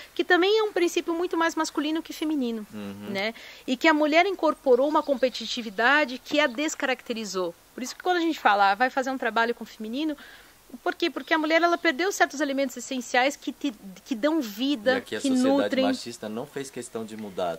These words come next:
Speaker 2: Deixa as mulheres se
Speaker 1: Exato.
Speaker 2: digladiarem lá, porque nós seremos mais fortes se elas estiverem desunidas, né?
Speaker 1: Com certeza.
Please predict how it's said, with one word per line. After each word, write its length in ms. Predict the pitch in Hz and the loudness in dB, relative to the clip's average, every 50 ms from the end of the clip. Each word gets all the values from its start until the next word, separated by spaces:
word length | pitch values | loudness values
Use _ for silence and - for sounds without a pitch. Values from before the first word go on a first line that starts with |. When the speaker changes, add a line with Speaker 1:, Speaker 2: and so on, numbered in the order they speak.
| - - 85 | -10 -14 -10
Speaker 2:
Deixa 300 | 101 127 160 160 - 214 | -8 -8 -8 -6 -6 -6
as 80 | 220 220 | -6 -6
mulheres 440 | 220 202 214 208 214 214 220 220 | -6 -4 -2 0 0 0 -2 -4
se 60 | - 202 | -8 -10
Speaker 1:
Exato. 60 | 226 208 | -10 -10
Speaker 2:
digladiarem 640 | - 87 90 90 87 87 90 87 87 90 87 90 90 | -8 -8 -8 -8 -6 -6 -6 -4 -4 -2 -2 -4 -4
lá, 160 | 90 95 110 | -4 -4 -6
porque 340 | 117 - 107 101 - - 90 87 | -6 -8 -14 -18 -12 -12 -12 -10
nós 180 | 92 87 85 | -10 -12 -12
seremos 400 | - - 92 92 95 98 95 85 | -12 -12 -10 -10 -10 -10 -12 -14
mais 240 | 98 95 104 113 - | -10 -10 -10 -10 -10
fortes 320 | - - 95 95 98 - - | -10 -8 -8 -8 -8 -10 -12
se 80 | - | -10
elas 200 | 107 95 98 92 | -8 -8 -8 -10
estiverem 500 | 95 - - - - 92 95 98 95 98 | -12 -16 -20 -18 -10 -6 -6 -6 -6 -8
desunidas, 720 | 90 87 101 101 95 98 92 92 82 82 80 80 80 80 82 | -10 -10 -12 -12 -12 -12 -12 -12 -12 -14 -14 -14 -16 -16 -14
né? 140 | 90 92 90 - - - - | -16 -16 -16 -16 -20 -20 -10
Speaker 1:
Com 160 | - 254 269 277 | -8 -6 -6 -6
certeza. 680 | - - 311 294 - - 294 277 269 277 277 254 220 | -6 -8 -8 -8 -6 -6 -6 -4 -4 -4 -4 -6 -8